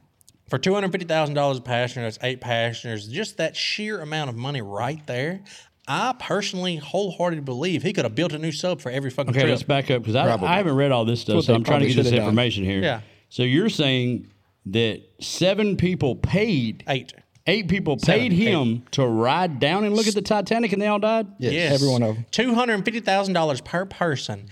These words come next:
Speaker 1: to get on the fucking thing to go down and look
Speaker 2: Now,
Speaker 1: at the boat.
Speaker 2: on top of that, you got eight people at two fifty. So he made two million dollars,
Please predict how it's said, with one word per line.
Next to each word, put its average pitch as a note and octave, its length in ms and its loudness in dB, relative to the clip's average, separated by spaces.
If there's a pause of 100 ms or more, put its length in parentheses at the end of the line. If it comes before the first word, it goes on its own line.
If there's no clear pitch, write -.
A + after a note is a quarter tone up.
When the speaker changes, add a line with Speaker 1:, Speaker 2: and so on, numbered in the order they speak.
(220)
Speaker 1:
to C#3+ 100 -4
get C#3 220 0
on F3 100 0
the F3+ 80 -4
fucking F#3 360 -4
thing B2 340 -2
to C3 80 -4
go B2 100 0
down B2 160 0
and A#2+ 60 -6
look B2 80 -2
Speaker 2:
Now, C#3+ 60 2
Speaker 1:
at D3+ 40 2
the D#3+ 60 4
boat. D#3 80 6
Speaker 2:
on C#3 60 2
top D#3 260 2
of C3 80 2
that, F3 420 0 (300)
you C3+ 120 0
got C3 160 0
eight D#3+ 140 2
people E3 220 0
at C#3+ 80 -2
two D#3 160 0
fifty. D#3+ 240 0
So C#3 340 0 (320)
he B3+ 240 2
made F#3 340 2
two C4 200 2
million A#3+ 360 2
dollars, D3+ 640 0